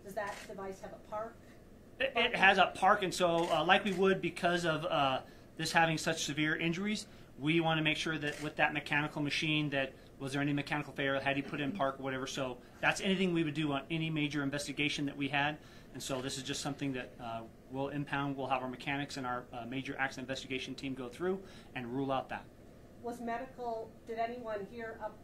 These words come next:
Speaker 1: or any of the officers who responded provide any kind of medical treatment, uh,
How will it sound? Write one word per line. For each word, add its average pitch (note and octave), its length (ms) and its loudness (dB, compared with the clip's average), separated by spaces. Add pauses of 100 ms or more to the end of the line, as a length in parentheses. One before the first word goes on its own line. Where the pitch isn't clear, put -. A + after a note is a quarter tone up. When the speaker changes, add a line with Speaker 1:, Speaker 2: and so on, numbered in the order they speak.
(140)
Speaker 1:
or F#3+ 300 -8
any G#3 140 -10
of G3 60 -8
the G3 80 -10
officers G3+ 500 -12
who F#3+ 80 -14
responded F#3+ 600 -8 (480)
provide G3+ 360 -8
any G3+ 160 -6
kind F#3+ 180 -8
of F#3+ 80 -6
medical F#3+ 540 -10
treatment, G#3+ 440 -12 (580)
uh, G#3 40 -12